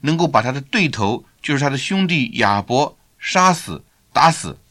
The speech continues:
那么他就没有竞争的对手，因此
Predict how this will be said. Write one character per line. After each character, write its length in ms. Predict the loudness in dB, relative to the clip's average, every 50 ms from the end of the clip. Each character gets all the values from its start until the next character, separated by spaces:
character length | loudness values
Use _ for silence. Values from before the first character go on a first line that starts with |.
| _ _ _ _ _ _ _ _ _ _
那 80 | -4 0
么 140 | 0 0 0
他 400 | 0 2 2 4 4 2 0 -4 _ _ _ _ -12
就 140 | -6 -4 -2
没 160 | -2 0 0
有 80 | 0 -2
竞 240 | -2 -4 -4 -2
争 120 | -2 -2 -2
的 80 | -2
对 220 | -2 0 0 -2 0
手， 300 | -2 -4 -8 -10 -14 _ _ _ _ -20 -20 -20 -6 0
因 240 | 4 6 6 6 4
此 340 | 2 -2 -8 -8 -10 -12